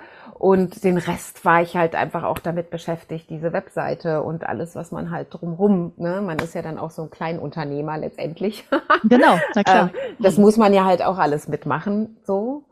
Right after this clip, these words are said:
Speaker 1: Und dann hat es, glaube ich, so, ja, es hat tatsächlich nur so anderthalb Jahre gedauert, m, bis dann so meine Bemühungen, äh, so online irgendwie doch irgendwie gefruchtet haben.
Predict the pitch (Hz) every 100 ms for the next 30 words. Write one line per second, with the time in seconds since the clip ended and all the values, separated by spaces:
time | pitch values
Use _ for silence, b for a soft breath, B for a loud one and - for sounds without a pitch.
0 | b b b b b b - 175 170 -
1 | 156 185 240 226 226 - 196 185 269 302
2 | - 254 240 226 - 202 196 247 427 -
3 | - - 233 254 226 226 262 247 220 208
4 | - 165 247 254 233 220 180 175 233 220
5 | - 175 208 180 311 - - _ _ _
6 | _ _ _ _ - 214 214 208 202 -
7 | 214 208 196 190 190 202 185 185 226 269
8 | 262 247 240 233 214 143 202 202 - 208
9 | 240 226 208 214 208 - 214 220 214 220
10 | - 202 214 202 - - 311 - 247 190
11 | 185 190 240 269 349